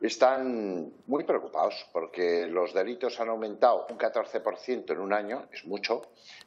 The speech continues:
muchísimo, y un cuarenta y cinco por ciento en lo que determinamos como agresiones sexuales. ¿Qué está pasando?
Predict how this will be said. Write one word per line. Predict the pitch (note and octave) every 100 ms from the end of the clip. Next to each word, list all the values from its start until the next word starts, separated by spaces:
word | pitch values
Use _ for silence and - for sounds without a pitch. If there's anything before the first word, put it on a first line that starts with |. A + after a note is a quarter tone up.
| -
muchísimo, | - - F#2 D#2+ D2+ - - - - -
y | C3
un |
cuarenta | C3 C#3 B2
y | A2
cinco | B2 B2
por | A#2
ciento | - A#2+ A2 B2
en |
lo | G#2
que | - E2+ G2+ E2+ -
determinamos | D2+ E2+ D#2 D2 C#2+ E2 A2 -
como | F#2 D#2
agresiones | B1 A#1+ - F#2+ F2+ D#2 -
sexuales. | D#2 - G#2 - B1+ - - - - -
¿Qué | D3+ D#3+
está | D#3 - C#3
pasando? | B2+ - D3 B2+ A2+